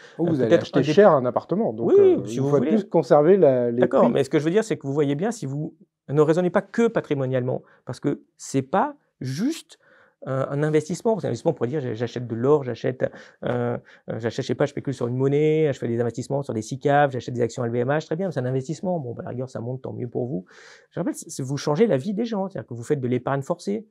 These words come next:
Speaker 2: Que pour l'insee, l'immobilier qui monte, c'est jamais un problème pour les acheteurs, parce que s'en fout, c'est du patrimoine.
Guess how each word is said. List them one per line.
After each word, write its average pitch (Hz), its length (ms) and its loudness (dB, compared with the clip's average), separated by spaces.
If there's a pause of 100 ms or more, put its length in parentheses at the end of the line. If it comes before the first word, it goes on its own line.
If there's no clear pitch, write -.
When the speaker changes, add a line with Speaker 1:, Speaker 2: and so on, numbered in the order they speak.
(160)
Speaker 2:
Que 143 60 -8
pour 165 120 2
l'insee, 156 300 4
l'immobilier 175 600 0
qui 165 120 -4
monte, 320 160 0
c'est 151 80 0
jamais 196 180 2
un 285 60 0
problème 202 320 -2
pour 147 80 0
les 131 80 2
acheteurs, 294 340 -2 (160)
parce - 140 -10
que 170 60 -4
s'en - 120 -6
fout, - 140 -2
c'est - 100 -6
du 180 80 -6
patrimoine. 180 460 -2